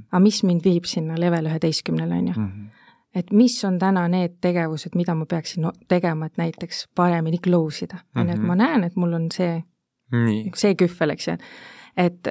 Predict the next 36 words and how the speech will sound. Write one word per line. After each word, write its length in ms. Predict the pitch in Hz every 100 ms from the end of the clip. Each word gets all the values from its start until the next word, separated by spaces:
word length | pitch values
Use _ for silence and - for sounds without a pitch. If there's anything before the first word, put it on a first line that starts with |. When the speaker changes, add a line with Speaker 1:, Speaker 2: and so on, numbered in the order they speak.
| -
Speaker 1:
et 260 | 202 175 -
hari 460 | 175 175 311 330 180
ennast, 380 | 165 165 -
õpi, 300 | - 240 - 233
õpi, 220 | 233 220
õpi, 200 | 233 185 175
on 100 | 180
ju, 80 | 180
et 160 | 175
see 160 | - 190
kehtib 300 | 202 202 208
iga 160 | 196
asjaga, 340 | 180 175 170 170
et 120 | 165
vana 180 | 196 190
Speaker 2:
Mhm. 80 | 180
Speaker 1:
oli 140 | 170
eriti, 340 | 165 165 -
et 100 | 170
kui 120 | - 175
sa 180 | 175 170 - - _ -
lõkkesse 580 | 208 269 - 185 - 190
puid 280 | 214 226 196
juurde 320 | 220 214 190
ei 60 | 175
pane, 280 | 208 220 175
noh, 100 | 185
see 220 | - 185
lõke 260 | 180 190 175
kustub 320 | 180 - 170
ära, 180 | 180 165
on 140 | 165
ju, 60 | -
Speaker 2:
Mhm. 220 | - 104
Speaker 1:
et, 140 | - -
äh, 240 | - -